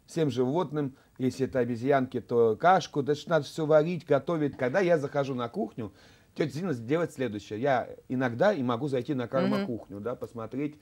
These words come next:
Speaker 1: что там происходит. Тетя Зина мне в мисочку наливает мне какую-то там кашку и говорит: «Попробуйте, пожалуйста, я вот эту обезьянку сварила». И это можно пробовать, понимаете?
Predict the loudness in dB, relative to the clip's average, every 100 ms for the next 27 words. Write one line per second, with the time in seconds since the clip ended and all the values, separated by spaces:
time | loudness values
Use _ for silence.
0 | -20 _ -2 0 2 0 -2 -4 -6 -8
1 | -8 -10 _ -2 2 4 4 2 2 2
2 | 0 -4 -6 -6 -2 2 6 6 6 0
3 | -2 -2 0 -2 -4 -8 0 0 0 -4
4 | -10 -10 -18 -4 -2 0 0 0 0 4
5 | 4 4 0 2 2 2 -2 -2 0 -2
6 | -2 -8 -6 -4 -2 -4 0 0 2 0
7 | -2 -2 -4 0 0 0 -4 -6 -10 -4
8 | -4 -4 -6